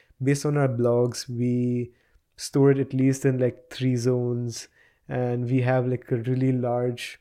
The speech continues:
lots of nine percent guarantee of, like, durability. And I think the answer is just, like, storing it in multiple places so that if it gets deleted by mistake in one place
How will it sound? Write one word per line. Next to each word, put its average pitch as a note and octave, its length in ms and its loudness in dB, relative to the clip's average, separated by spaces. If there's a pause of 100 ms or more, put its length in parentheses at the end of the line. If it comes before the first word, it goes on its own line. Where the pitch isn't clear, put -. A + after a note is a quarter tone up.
(120)
lots D3 380 2
of C#3+ 80 4
nine B2+ 640 2 (180)
percent B2+ 540 -2 (420)
guarantee B2 560 0
of, A#2+ 200 -4
like, A#2 160 -4
durability. A#2+ 800 -2 (100)
And C3 100 -4
I B2+ 60 0
think C3+ 320 -4
the C3+ 140 2
answer B2+ 300 -2
is A#2 100 -2
just, - 260 -10
like, B2+ 180 -4 (460)
storing C3 380 4
it B2 80 2
in B2 80 0
multiple A#2+ 380 -4
places B2+ 440 -8
so C3 80 -8
that B2+ 220 -4
if C#3 140 -8
it C3+ 100 -4
gets B2+ 240 -4
deleted C3 400 -6
by B2 80 0
mistake A#2+ 360 -6
in B2 120 -6
one B2 160 -6
place B2+ 420 -4